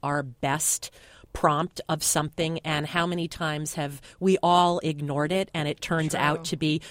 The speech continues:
Speaker 1: your first instinct was your right instinct. So i-, i-, if it's not a paranoid gut, if you're not a typical paranoid person that has
Speaker 2: <laughs>
Speaker 1: gut
Speaker 2: Good
Speaker 1: instincts, that,
Speaker 2: distinction.
Speaker 1: you know, you just, something's there. Pull the thread of that. Something's there.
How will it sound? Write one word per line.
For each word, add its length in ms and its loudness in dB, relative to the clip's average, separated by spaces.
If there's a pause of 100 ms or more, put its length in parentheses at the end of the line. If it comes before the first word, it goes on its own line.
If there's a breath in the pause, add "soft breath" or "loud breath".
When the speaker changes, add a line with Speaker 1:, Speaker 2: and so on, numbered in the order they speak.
Speaker 1:
your 140 2
first 360 -2
instinct 540 -4
was 160 0
your 160 -2
right 260 -2
instinct. 520 -4
So 200 0 (300 loud breath)
i-, 160 8
i-, 160 2
if 140 0
it's 160 -4
not 160 0
a 40 -2
paranoid 600 -6
gut, 240 -6 (260 loud breath)
if 160 2
you're 140 2
not 220 2 (260)
a 100 0
typical 560 -4
paranoid 580 -2
person 380 -2
that 120 0
has 300 4
Speaker 2:
<laughs> 20 -4
Speaker 1:
gut 180 4
Speaker 2:
Good 140 4
Speaker 1:
instincts, 340 0
that, 60 2
Speaker 2:
distinction. 300 -4 (120)
Speaker 1:
you 100 2
know, 220 6
you 180 -2
just, 380 0 (840 soft breath)
something's 680 2
there. 440 2 (840)
Pull 340 2
the 100 -2
thread 300 0
of 120 -2
that. 280 -4
Something's 640 2
there. 260 -4